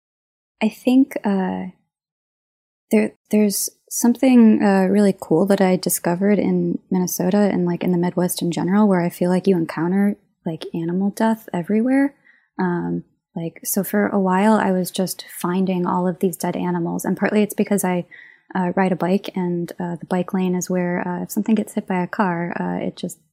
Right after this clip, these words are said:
uh, animals just <laughs> end up there on the side of the road. And so, uh, I was very influenced by, uh, witnessing those deaths for a while,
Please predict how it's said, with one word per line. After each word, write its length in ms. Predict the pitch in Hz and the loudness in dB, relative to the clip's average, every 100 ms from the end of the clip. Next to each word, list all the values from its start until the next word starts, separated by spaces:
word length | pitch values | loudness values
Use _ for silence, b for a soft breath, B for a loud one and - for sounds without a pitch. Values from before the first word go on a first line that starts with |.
| - 180 | -14 -10
uh, 200 | 180 196 | -6 -4
animals 360 | 190 185 180 | -2 -2 -4
just 160 | - - | -6 -4
<laughs> 20 | |
end 160 | 208 190 | 0 0
up 120 | 196 | 0
there 160 | 208 202 | 0 0
on 100 | 202 | 0
the 80 | |
side 220 | 196 196 190 | 0 -2 -2
of 40 | |
the 100 | 185 | -2
road. 300 | 185 190 185 B B B B B | -2 -2 -2 B B B B B
And 200 | 202 196 | 0 0
so, 320 | - 190 185 - | 2 2 0 0
uh, 380 | 190 180 175 - _ _ _ _ _ _ - | -2 -2 -4 -8 _ _ _ _ _ _ -6
I 120 | 202 | -2
was 180 | 190 175 | -2 -2
very 380 | - 196 190 185 | 0 2 4 2
influenced 500 | - 185 190 180 - | 2 0 0 -2 -2
by, 380 | 185 175 175 - | -2 -2 -2 -4
uh, 220 | 180 170 170 _ | -6 -6 -10 _
witnessing 440 | 190 196 196 185 | 0 0 0 -2
those 200 | 175 190 | 0 -2
deaths 460 | - 269 269 - - | 0 0 0 -6 -10
for 160 | - 254 | -2 0
a 80 | 254 | 2
while, 460 | 269 269 269 277 | 4 4 4 2